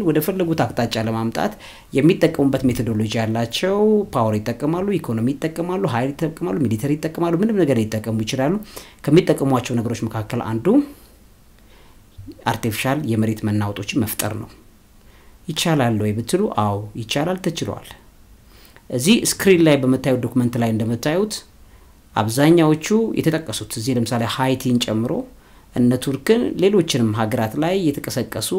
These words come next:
አደገኛ የመሬት መናወጦችን ይላል ይህ ዶክመንት እንደምታዩት ሃርፕ በሚባል ተቋም አማካኝነት የመጣ ነው ብለው ነው የሚሉት።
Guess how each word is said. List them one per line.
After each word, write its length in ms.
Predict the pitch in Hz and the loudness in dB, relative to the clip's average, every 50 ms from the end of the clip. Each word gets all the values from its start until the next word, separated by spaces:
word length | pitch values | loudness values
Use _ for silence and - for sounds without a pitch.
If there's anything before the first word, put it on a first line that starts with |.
| 214 226 - | -2 -2 -2
አደገኛ 400 | 113 107 120 113 127 123 113 117 | -4 -4 -2 -2 -2 -2 0 0
የመሬት 300 | 113 107 107 107 104 107 | 0 0 0 -2 -2 -2
መናወጦችን 600 | 113 113 123 131 143 165 - - 170 165 - 226 | -2 0 2 2 0 0 -2 -4 -4 0 2 2
ይላል 220 | 196 135 113 110 | 2 2 2 2
ይህ 100 | 107 110 | 2 0
ዶክመንት 320 | 107 113 107 113 113 110 - | 0 -2 -2 -4 -4 -2 -2
እንደምታዩት 600 | 113 113 127 127 143 143 - - - - 214 - - - - - - - - - - - - - - - - | -2 -2 0 0 -2 -2 -2 -2 -2 -2 -4 -6 -12 -20 -20 -20 -20 -20 -20 -20 -20 -20 -20 -20 -20 -20 -18
ሃርፕ 440 | - - - 156 151 156 160 160 - 135 | -14 -4 0 2 4 4 2 0 -4 -4
በሚባል 540 | 117 123 117 117 113 113 104 113 120 120 117 | -2 2 2 2 2 2 0 0 -2 -2 -2
ተቋም 440 | - - 110 107 - 107 127 143 160 185 175 - - | -4 -6 -6 -2 0 0 2 2 0 -2 -4 -4 -2
አማካኝነት 560 | 117 117 117 104 104 101 104 104 104 101 104 | 0 0 0 0 -2 -2 -2 -2 -2 -4 -4
የመጣ 280 | 104 98 101 104 104 - 98 | -6 -6 -6 -8 -8 -10 -10
ነው 120 | 101 - | -10 -10
ብለው 160 | 107 - - - | -10 -10 -10 -10
ነው 80 | - | -10
የሚሉት። 280 | - - - 104 - | -10 -12 -12 -14 -14